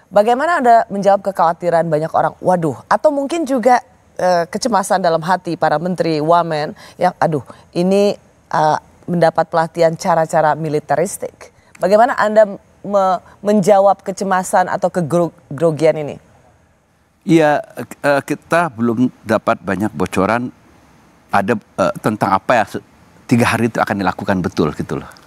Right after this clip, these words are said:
Speaker 2: Aktivitas, ya, maksud saya. Eh, kalau saya baca-baca, katanya semacam team building. Eh, di-, kalau dalam team building kan nanti ada, eh, simulasi.
Speaker 1: Ini biasa nggak bagi Anda seorang psikolog
Speaker 2: Kalau
Speaker 1: untuk
Speaker 2: dalam psikolog,
Speaker 1: mengakses?
Speaker 2: biasa. Jadi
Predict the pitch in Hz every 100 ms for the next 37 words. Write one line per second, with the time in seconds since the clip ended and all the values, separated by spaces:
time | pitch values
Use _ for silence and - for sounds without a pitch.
0 | - - 143 147 135 - 104 92 85 90
1 | 85 78 - - - - - 95 95 87
2 | - 95 95 101 90 87 90 87 - 117
3 | 123 - - 95 123 127 - 90 - 92
4 | 85 - 104 98 92 85 67 - - -
5 | - - - _ _ _ _ - 85 78
6 | 80 71 80 - 65 82 87 87 98 92
7 | 87 85 107 110 104 95 107 - 78 85
8 | 78 76 - - 80 76 - 92 76 76
9 | - 78 73 87 - - 247 226 214 226
10 | 240 147 147 165 165 170 180 170 160 147
11 | 165 160 160 196 170 180 175 - 143 165
12 | 92 - 107 117 104 - 78 76 90 156